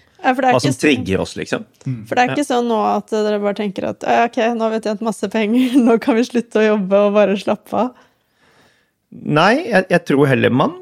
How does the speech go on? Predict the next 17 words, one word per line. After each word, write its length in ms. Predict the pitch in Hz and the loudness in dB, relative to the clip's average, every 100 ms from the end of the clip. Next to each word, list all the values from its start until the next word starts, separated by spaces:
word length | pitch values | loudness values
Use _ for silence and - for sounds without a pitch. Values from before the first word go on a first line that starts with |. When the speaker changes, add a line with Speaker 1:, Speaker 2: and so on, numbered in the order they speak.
| - | -6
Speaker 2:
bruker 320 | 220 190 180 | -2 0 -2
tid 240 | - 120 - | 0 -2 -2
på 80 | 135 | 0
å 20 | |
tenke 300 | 127 - - | 0 -2 -2
på, 120 | 123 120 131 - - | 2 4 2 0 -6
eh, 320 | 131 120 120 - - | -2 0 0 -2 -4
hvordan 340 | 123 117 113 110 | -2 2 2 2
man 140 | 113 | 0
skal 180 | - 117 | 0 -2
man 80 | 123 | -2
sette 400 | - 135 - 110 | -4 -8 -4 -2
opp 140 | - | -2
dette 180 | 104 - | -4 0
her, 220 | 110 117 | 0 0
så 160 | 120 110 | 0 0
man 320 | 107 107 107 | 0 -2 -4